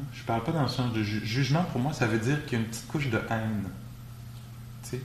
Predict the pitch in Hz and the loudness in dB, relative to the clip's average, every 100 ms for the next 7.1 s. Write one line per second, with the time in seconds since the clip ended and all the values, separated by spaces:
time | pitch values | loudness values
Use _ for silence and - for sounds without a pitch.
0 | - - - - - - - - 135 - | -8 -12 -12 -12 -14 -14 -12 -2 -2 0
1 | 151 143 - 123 110 110 101 104 - - | 0 0 0 2 4 4 2 -2 -8 -8
2 | - 165 123 110 139 - 120 - 107 - | -4 0 2 2 2 2 2 2 0 0
3 | 104 98 131 - - - - - - 107 | 0 2 0 -2 -10 -12 -6 -4 -2 -2
4 | - - 98 98 - - - - - - | -2 -2 0 -2 -6 -10 -14 -14 -14 -14
5 | - 104 107 127 - 113 110 - 143 139 | -6 -2 0 0 0 0 0 0 0 2
6 | 104 101 113 104 101 92 - - - 104 | 2 0 0 0 0 -2 -6 -12 -8 -4
7 | - | -4